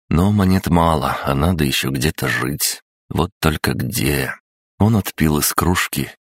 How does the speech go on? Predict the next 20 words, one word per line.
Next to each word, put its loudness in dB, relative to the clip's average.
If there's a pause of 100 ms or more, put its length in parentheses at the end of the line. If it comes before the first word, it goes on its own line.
и 0
тут 0
же 2
выплюнул 2
кислую 0
дрянь 0
назад. 0 (140)
В -18
прошлый -2
раз 0
пиво 0
было 2
лучше. -2 (360)
Обычно 0
болтливый -2
Людвиг -2
молчал, 0
о 0
чём-то 0
размышляя. -2